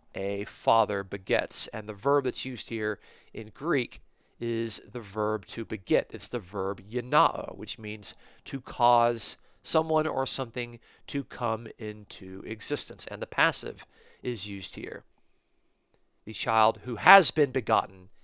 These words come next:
in her, indicating, of course, that it is a divine passive. God is the one who has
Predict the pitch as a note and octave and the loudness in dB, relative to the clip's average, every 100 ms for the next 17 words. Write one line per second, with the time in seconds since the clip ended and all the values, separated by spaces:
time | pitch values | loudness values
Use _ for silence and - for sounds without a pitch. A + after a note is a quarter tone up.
0 | _ A2+ G#2+ G#2+ - - _ _ - G#2+ | _ -12 -8 -8 -8 -12 _ _ -14 -14
1 | A2+ G#2 G#2 A2 - F#2+ G2 - - _ | -10 -10 -8 -10 -12 -12 -6 -4 -6 _
2 | - _ _ F#2 G2 G2 - A2 F#2+ F#2+ | -20 _ _ -6 -4 -4 -8 -10 -8 -6
3 | - G2+ C#3 A#2 D#3+ E3 C3 A2 G#2 - | -6 -4 -2 6 8 8 4 -4 -4 -4
4 | G2+ C3+ C#3+ C#3 B2 A#2 A#2 G#2 A2 A2+ | -4 6 10 10 8 0 -6 -6 -4 -4
5 | A#2 - - - _ - - A2 G#2 G#2+ | -4 -10 -20 -20 _ -20 -16 -12 -2 0
6 | G#2 - | 2 0